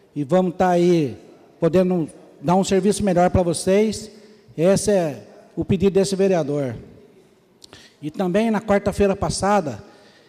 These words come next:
eu pedi que a rapaziada da Infla do Moraes desse uma atenção lá no Pinhal. E eu fui fazer o levantamento, Abel.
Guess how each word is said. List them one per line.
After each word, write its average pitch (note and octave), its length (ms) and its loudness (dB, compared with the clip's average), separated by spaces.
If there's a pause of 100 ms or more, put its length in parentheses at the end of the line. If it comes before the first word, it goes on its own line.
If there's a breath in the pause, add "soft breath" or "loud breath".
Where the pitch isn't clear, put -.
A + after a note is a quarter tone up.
(180 soft breath)
eu F3 160 2
pedi G#3 680 0 (800)
que - 80 -4
a E3+ 40 0
rapaziada F#3 500 0
da E3 160 0
Infla F3+ 320 2
do E3 140 -2
Moraes D#3+ 480 2
desse E3 280 -4
uma F#3 60 -2
atenção F#3 420 -4
lá F#3+ 120 0
no G3+ 100 -2
Pinhal. F3+ 420 -2 (1040 soft breath)
E F3+ 60 2
eu F#3+ 60 4
fui B3 160 -2
fazer A#3 260 0
o A#3 60 2
levantamento, A3 720 0
Abel. A2+ 240 -10